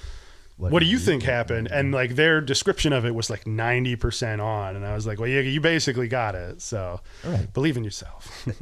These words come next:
Speaker 1: Right. I, exp-, I, I think that a lot of audiences appreciate. I don't know if they know, but they appreciate that.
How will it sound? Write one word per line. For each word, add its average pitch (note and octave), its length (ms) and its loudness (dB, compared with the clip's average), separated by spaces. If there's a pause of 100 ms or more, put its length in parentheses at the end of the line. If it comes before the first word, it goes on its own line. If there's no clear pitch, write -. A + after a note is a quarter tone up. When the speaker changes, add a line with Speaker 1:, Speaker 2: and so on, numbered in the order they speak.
(100)
Speaker 1:
Right. A#3 200 6
I, C#3+ 140 8
exp-, D3+ 500 2
I, D3 300 -2
I C3+ 40 2
think D#3+ 200 -4
that C3+ 200 -2 (100)
a - 60 -6
lot G#2+ 220 2
of F#2+ 60 4
audiences F#2 580 0 (580)
appreciate. F2+ 720 -4
I A#2 120 0
don't C#3+ 140 2
know C#3 100 4
if A2+ 100 -2
they A#2 140 2
know, B2 360 4
but G#2 120 2
they G#2 60 4
appreciate G2+ 440 0
that. F2 140 0